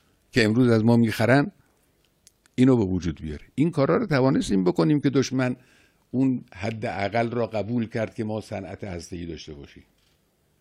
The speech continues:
اگر این کارا رو نکرده بودیم، من یادمه در اون هشت، نه سال، ده سال، دوستان همه یادشونه، یعنی ده، دوازده سال پیش از این که مذاکرات دوره قبل داشتیم، ما بحثمون این بود که مثلاً پنج تا سانتریفیوژ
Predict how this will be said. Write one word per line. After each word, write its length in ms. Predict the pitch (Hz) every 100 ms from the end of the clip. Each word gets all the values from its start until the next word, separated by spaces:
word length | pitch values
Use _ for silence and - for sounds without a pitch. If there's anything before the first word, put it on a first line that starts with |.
| _ _ -
اگر 220 | 92 127
این 180 | 143 147
کارا 320 | 131 131 127
رو 60 | 127
نکرده 360 | 123 123 120
بودیم، 380 | 123 123 143 165 - _ - _ -
من 200 | 117 143
یادمه 540 | 143 165 151 127 107 - _ _ -
در 160 | 113
اون 300 | 110 135 135 - _
هشت، 240 | - 117 - 127 - 107
نه 180 | 127
سال، 220 | 113 123 110
ده 200 | 117 104
سال، 240 | 127 113 -
دوستان 340 | 131 - 165
همه 200 | 147 151
یادشونه، 480 | 160 170 127 95 101
یعنی 280 | 98 95 92
ده، 240 | 92 85 -
دوازده 400 | 92 92 92 90
سال 160 | 92 90
پیش 200 | - 87
از 140 | 87
این 100 | 90
که 160 | 85 90 _ _ _ -
مذاکرات 640 | 95 92 92 90 98 95
دوره 380 | 98 87 92 92
قبل 340 | 90 92 90 92
داشتیم، 420 | 95 - 131 156 _ _ _ _
ما 200 | 107 127
بحثمون 580 | 139 156 156 147 147 147
این 100 | 156
بود 200 | 139 139
که 100 | -
مثلاً 480 | 123 110 123 139 147 -
پنج 360 | 107 147 156
تا 140 | - 139
سانتریفیوژ 840 | 135 131 123 127 120 131 139